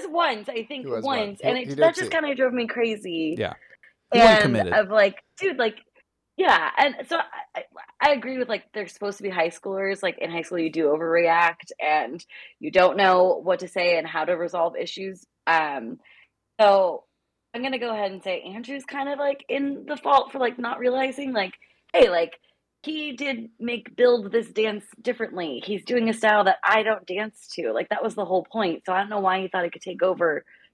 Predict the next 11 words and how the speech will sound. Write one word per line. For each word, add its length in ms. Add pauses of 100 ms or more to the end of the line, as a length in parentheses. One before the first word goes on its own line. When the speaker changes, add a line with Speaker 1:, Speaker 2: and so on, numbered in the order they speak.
(400)
Speaker 1:
something 220
that 160
he'd 180
never, 460 (580)
I 100
don't 140
know, 160
did 200
before. 440 (320)
So 460
that's, 200